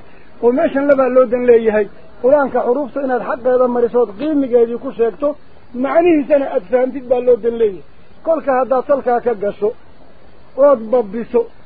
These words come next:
oo waxaagoo dhanba un danaani uu ku soo baxo, adoo iska leh. Kolkaa waxa weeye, waxaad akhridayna Qur'aan maaha,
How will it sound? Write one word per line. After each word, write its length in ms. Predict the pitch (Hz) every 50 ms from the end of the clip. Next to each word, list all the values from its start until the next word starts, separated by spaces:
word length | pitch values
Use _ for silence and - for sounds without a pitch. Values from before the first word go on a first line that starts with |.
| - - - -
oo 140 | 240 262
waxaagoo 540 | 294 311 320 254 233 262 285 269 269 277 277 320
dhanba 300 | 294 294 285 254 262 277
un 160 | 277 269 254 233
danaani 380 | 254 254 285 311 320 311 294
uu 140 | 277 277 240
ku 100 | - 302
soo 200 | - 240 240 233
baxo, 220 | 220 208 220 226 285 339 349 339 339 339 330 320 285 277 269 269 285 339 381
adoo 220 | 294 294 285 262
iska 220 | 247 - - 269 240
leh. 100 | 185 - - - - - - -
Kolkaa 300 | - 269 254 240 262 254
waxa 220 | 269 285 233 254
weeye, 200 | 247 247 240 247
waxaad 300 | 262 285 262 226 247 -
akhridayna 440 | 240 220 220 240 240 247 240 233 226 202
Qur'aan 300 | 202 226 240 233 226 233
maaha, 260 | 233 240 233 254